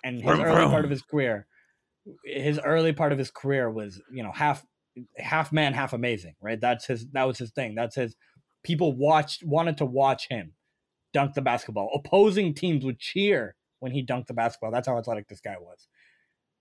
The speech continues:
Speaker 1: But then how did he continue his career, even past the injury concerns and things of that
Speaker 2: He
Speaker 1: nature?
Speaker 2: developed his shot.
Speaker 1: He developed his shot, right? He turned into a three-point shooter,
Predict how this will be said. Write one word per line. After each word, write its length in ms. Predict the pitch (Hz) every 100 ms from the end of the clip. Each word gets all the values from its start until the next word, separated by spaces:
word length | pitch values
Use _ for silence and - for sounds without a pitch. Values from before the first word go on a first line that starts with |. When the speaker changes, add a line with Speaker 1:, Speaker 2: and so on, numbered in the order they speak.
| _ -
Speaker 1:
But 80 |
then 120 | 180 175
how 200 | 190 208
did 100 | 214
he 160 | 208
continue 480 | - 170 160 175 185
his 180 | 175 143
career, 400 | - 123 131 160
even 320 | 160 160 165 147
past 280 | 151 147 160
the 100 | 147
injury 280 | 143 147
concerns 640 | 143 143 143 147 143 143 135
and 120 | 135
things 200 | 139 135
of 60 | 139
that 100 | 131
Speaker 2:
He 40 |
Speaker 1:
nature? 100 | 123
Speaker 2:
developed 280 | 120 123 -
his 160 | 113 95
shot. 400 | 110 101 82 - -
Speaker 1:
He 100 | 190
developed 440 | 156 156 180 185
his 120 | 202 -
shot, 340 | 277 196 -
right? 220 | 135 185
He 160 | 196 180
turned 340 | - 196 220
into 300 | 175 180 196
a 60 | 170
three-point 500 | 143 147 151 180 165
shooter, 400 | 233 247 131